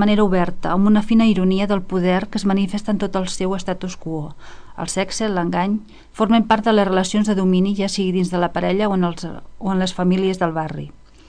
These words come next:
Així doncs, l'autora, l'Helena Ferrante, ens deixa en suspens, ens sedueix com a lectores, ens deixa en la intriga, cosa que ens provoca la curiositat per saber-ne més de les dues protagonistes.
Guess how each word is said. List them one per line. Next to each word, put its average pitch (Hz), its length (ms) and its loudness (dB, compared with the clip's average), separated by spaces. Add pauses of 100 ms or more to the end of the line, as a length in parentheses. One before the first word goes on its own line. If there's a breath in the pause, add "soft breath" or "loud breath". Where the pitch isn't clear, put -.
(500 soft breath)
Així 214 240 0
doncs, 226 240 4
l'autora, 214 480 2
l'Helena 190 320 2
Ferrante, 190 540 -2 (100)
ens 196 160 0
deixa 214 240 0
en 233 160 4
suspens, 165 640 -4 (420 loud breath)
ens 190 160 -2
sedueix 214 400 2
com 202 160 2
a - 20 0
lectores, 196 720 -2
ens 190 160 0
deixa 208 300 0
en 185 100 2
la 220 80 2
intriga, 185 460 0 (420 loud breath)
cosa 220 180 2
que 233 120 2
ens - 100 -4
provoca 208 400 2
la 208 80 0
curiositat 190 560 0
per 208 160 -2
saber-ne 190 400 -2
més 180 240 0
de 196 100 -2
les 180 220 0
dues 190 240 -4
protagonistes. 160 800 -4